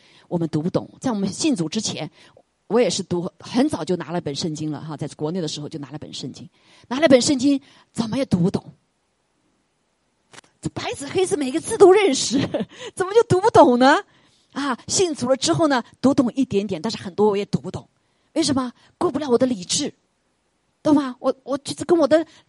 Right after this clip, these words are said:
我的经验，我的这一切相违背太多了，我没有办法接受。啊，那感谢主，到我圣灵，被圣灵充满之后，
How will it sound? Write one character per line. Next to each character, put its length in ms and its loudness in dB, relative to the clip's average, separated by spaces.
我 80 -2
的 80 -2
经 240 -2
验， 240 0
我 80 6
的 80 6
这 140 -4
一 40 -4
切 160 -4
相 260 -6
违 160 4
背 180 2
太 220 -4
多 260 4
了， 180 -2
我 80 2
没 140 2
有 40 4
办 140 0
法 80 2
接 180 0
受。 260 0
啊， 240 -16
那 140 -6
感 140 -8
谢 140 0
主， 120 0
到 180 4
我 80 6
圣 240 2
灵， 120 -2
被 100 4
圣 160 2
灵 100 -2
充 220 -2
满 180 -8
之 140 -8
后， 260 -6